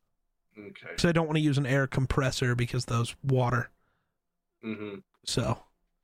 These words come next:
Speaker 1: Right.
Speaker 2: I gotta go buy kit, 'cause I don't know if I have enough air, 'cause I gotta clean out my other computer too. Get it
Speaker 1: Mm-hmm.
Speaker 2: posted for, for the sale.
Speaker 1: Mm-hmm.
Speaker 2: So. All right, Doug.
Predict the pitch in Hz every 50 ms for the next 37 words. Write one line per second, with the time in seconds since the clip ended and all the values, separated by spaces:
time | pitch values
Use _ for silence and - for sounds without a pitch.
0 | _ _ _ _ _ _ - - 92 92 92 - - 127 123 127 123 127 127 131
1 | 123 - - - 151 - - - - - - 170 160 139 - 175 156 143 151 -
2 | 135 131 117 - 131 123 127 135 131 131 123 - 139 120 127 127 123 - - 147
3 | 147 165 170 170 160 - - 160 151 143 131 120 131 131 120 110 127 117 - 120
4 | - - 120 120 113 - 139 127 123 - - - - - - - - - - _
5 | _ - - 139 135 - - - 135 120 123 - - 123 120 - - 120 120 117
6 | - - - - - - - 160 160 139 131 - - - 147 143 135 135 - -
7 | - - - - _ _ - - - - _ _ _ _ _ 107 107 101 - 107
8 | 101 98 95 _ _ _ _ - - _ _ _ - - - - - 60 - -
9 | - - - - - - - _ _ _ _ _ _ _ - - _ _ _ _
10 | _ _ _ _ _ _ _ _ - 185 185 160 151 170 165 165 156